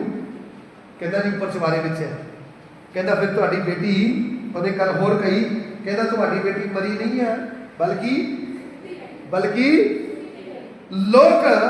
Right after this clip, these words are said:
ਲੋਕਾਂ ਲਈ ਉਹ ਮਰ ਚੁੱਕੀ ਆ।" ਲੋਕ ਰੋ ਰਹੇ ਨੇ, ਲੋਕ ਬੈਂਡ ਪਾ ਰਹੇ ਨੇ, ਸੋਗ ਕਰ ਰਹੇ ਨੇ, ਔਰ ਉਹਨਾਂ ਦੇ ਲਈ ਉਹ ਲੜਕੀ ਮਰ ਚੁੱਕੀ ਆ,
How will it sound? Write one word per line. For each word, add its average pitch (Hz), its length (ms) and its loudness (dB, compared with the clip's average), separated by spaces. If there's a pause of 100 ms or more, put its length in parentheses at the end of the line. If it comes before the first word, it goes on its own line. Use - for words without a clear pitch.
(520)
ਲੋਕਾਂ 285 340 2
ਲਈ 320 160 0
ਉਹ 302 120 0
ਮਰ 277 140 2
ਚੁੱਕੀ 277 420 -4
ਆ।" 196 200 2 (360)
ਲੋਕ 320 280 0
ਰੋ 240 200 4
ਰਹੇ 254 180 4
ਨੇ, 226 320 2 (300)
ਲੋਕ 240 580 4 (300)
ਬੈਂਡ 277 340 0
ਪਾ 220 120 0
ਰਹੇ 196 260 0
ਨੇ, 226 180 0
ਸੋਗ 277 460 -2
ਕਰ 233 100 0
ਰਹੇ 196 220 -2
ਨੇ, 233 440 -2 (240)
ਔਰ 247 120 -2
ਉਹਨਾਂ 262 420 -4
ਦੇ 254 140 -2
ਲਈ 240 240 -4
ਉਹ 247 120 2
ਲੜਕੀ 220 360 -4
ਮਰ 202 200 -6
ਚੁੱਕੀ 190 420 -10
ਆ, 202 160 -2